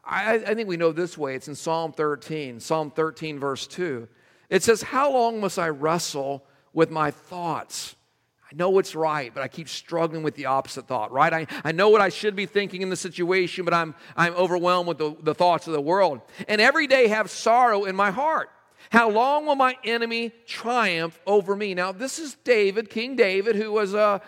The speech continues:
a man after God's own heart. He's saying, he says, "Why do I have to wrestle so much with my thoughts?" I think that's one of the things that is a symptom and a sign that maybe we're allowing things in our lives that are contaminating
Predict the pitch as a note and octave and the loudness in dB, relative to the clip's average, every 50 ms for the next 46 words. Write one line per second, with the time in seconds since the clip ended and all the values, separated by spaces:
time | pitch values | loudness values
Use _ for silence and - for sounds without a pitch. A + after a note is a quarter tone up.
0 | - - - - F#3+ F#3+ F#3 F#3+ G#3+ A#3 B3 B3+ A#3+ A#3+ A#3+ G3+ G3+ G3+ G3 F3+ | -16 -8 -2 -2 -2 0 0 0 0 0 0 -2 0 -2 -2 0 2 0 0 0
1 | G#3+ A#3 G#3 F3+ F3+ F#3+ G#3 G#3+ G#3 G3 - A#3+ A#3+ A#3+ A#3+ A3 G3 E3 - - | -2 -4 -4 -4 -2 -2 -4 -4 -6 -8 -4 -4 -4 -4 -4 -4 -6 -8 -10 -16
2 | - - - - A#3 G#3+ - B3 A3+ G#3 - - _ _ - - - - F#3+ A3 | -20 -14 -8 -6 -6 -2 0 -2 -2 -2 -6 -16 _ _ -18 -16 -16 -14 -8 -6
3 | B3 D4 D4 C#4+ C#4 B3+ B3 - G#3+ F#3+ F#3+ G#3 A3 - - A3 F#3 - - G3+ | -4 -2 -2 -2 -2 -4 -4 -4 -4 -2 -2 -2 -2 -2 -2 -4 -4 -4 -4 -2
4 | F#3 G3 G3 - G3 G3 F3+ F3+ E3+ E3 D#3+ - - - F#3 G#3+ A#3 A#3 A3+ G3 | -2 -2 -2 -2 -4 -4 -2 -2 -2 -2 -4 -6 -12 -18 -14 -12 -10 -10 -10 -12
5 | E3 - - - - - - _ _ _ _ _ _ _ _ _ - - - - | -14 -14 -16 -18 -18 -18 -20 _ _ _ _ _ _ _ _ _ -18 -12 -8 -6
6 | D4+ C4 B3 A3 - A3 A3+ A3+ A3 G#3 G3+ E3 - A3 A3 A3 G3+ F3 G#3+ G#3+ | -2 -2 -2 -2 -2 -2 -2 -2 0 -2 -2 -2 -2 -6 -4 -4 -2 -2 -2 -2
7 | G3 G3 F#3 F3 F#3+ E3+ - - - C4 C#4 B3+ - - D3+ C#3 D3 E3+ F3+ F#3+ | -4 -6 -8 -8 -8 -10 -10 -8 -8 -6 -6 -6 -8 -8 -8 -8 -6 -6 -6 -6
8 | F3 - - A#3 C4 A#3+ G3 D#3 D3 D#3 E3+ E3+ _ _ _ _ _ _ - F#3 | -6 -6 -4 -2 -2 0 0 -2 -2 -4 -8 -12 _ _ _ _ _ _ -6 0
9 | G3 A#3 B3+ C4 A#3+ G#3+ G#3 A#3 A#3+ A3+ A3 G#3 G#3 G#3 G#3+ A3 A3 G#3 F3+ G#3 | 2 2 2 2 -2 -4 -4 -4 -2 0 0 0 0 -2 -2 -6 -6 -6 -6 -6
10 | G#3 G3 F3+ F3+ G3+ G3+ G3+ G3+ F#3+ F#3+ F#3 F#3 G3+ G#3 G#3+ G#3 G#3 E3+ D#3 F3+ | -6 -6 -8 -8 -6 -4 -2 -2 -2 -2 -2 -2 -2 -2 -2 -2 -4 -6 -6 -4
11 | F3+ F3+ F#3 F3 - F#3+ F3 D#3 - - G3+ G#3+ B3 A#3+ G#3+ F3 D3 C#3 C#3 C#3 | -4 -4 -4 -6 -6 -10 -12 -10 -10 -8 -6 -4 -4 -2 -2 -2 -4 -4 -8 -8
12 | D3+ E3 G3+ | -8 -8 -8